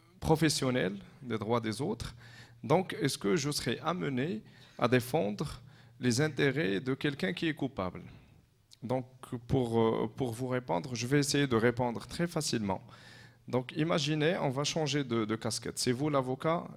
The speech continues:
et c'est moi le, votre client. Imaginez que je suis impliqué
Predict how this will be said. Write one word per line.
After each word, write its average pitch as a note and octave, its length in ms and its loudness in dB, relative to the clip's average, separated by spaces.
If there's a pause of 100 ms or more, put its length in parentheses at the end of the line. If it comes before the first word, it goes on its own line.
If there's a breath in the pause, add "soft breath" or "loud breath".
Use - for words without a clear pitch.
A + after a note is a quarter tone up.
(180)
et B2 40 -4
c'est - 180 -4
moi C#3 240 0
le, A#2+ 420 -2 (240)
votre B2 360 2
client. G2 360 -4 (520 loud breath)
Imaginez D#3 540 2
que D#3 160 0
je C3 140 0
suis C#3 260 0
impliqué D3+ 680 0